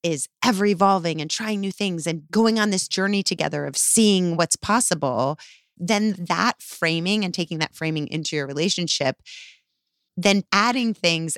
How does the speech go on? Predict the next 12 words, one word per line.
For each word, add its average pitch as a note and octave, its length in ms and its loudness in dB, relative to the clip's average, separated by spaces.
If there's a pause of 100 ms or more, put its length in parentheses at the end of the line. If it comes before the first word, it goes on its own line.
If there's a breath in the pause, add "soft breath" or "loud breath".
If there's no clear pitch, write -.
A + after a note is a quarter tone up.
and E3 420 -2
trying G3+ 480 -2
new E3+ 140 -4
things G3+ 400 0
becomes F3+ 420 -2
a, F3 60 0
like, D#3+ 280 -2
"Oh, D4+ 240 2
look, F4+ 220 2
this G#3 260 0
is C4+ 120 0
consistent F3 880 2